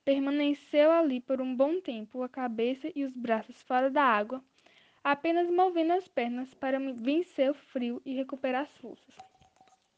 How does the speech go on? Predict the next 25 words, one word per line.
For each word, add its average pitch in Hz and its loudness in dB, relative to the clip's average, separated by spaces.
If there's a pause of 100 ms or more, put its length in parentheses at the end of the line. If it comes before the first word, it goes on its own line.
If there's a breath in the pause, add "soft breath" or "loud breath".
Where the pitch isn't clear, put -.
(480)
Quando 480 -6
se 415 2
dispôs 269 0 (300)
a 254 -2
escalar 269 -2
o 349 0
cabo, 233 -4
olhou 269 4
para 359 2
cima 262 -8
e 269 -8
quase 294 -4
teve 277 2
uma 277 -8
vertigem. 262 -6 (720)
Não 320 2
se 415 -4
lembrava 277 2 (280)
de 285 -4
que 320 -4
uma 339 0
nau 269 2
fosse 294 -6 (160)
tão 403 -2
alta. 226 -8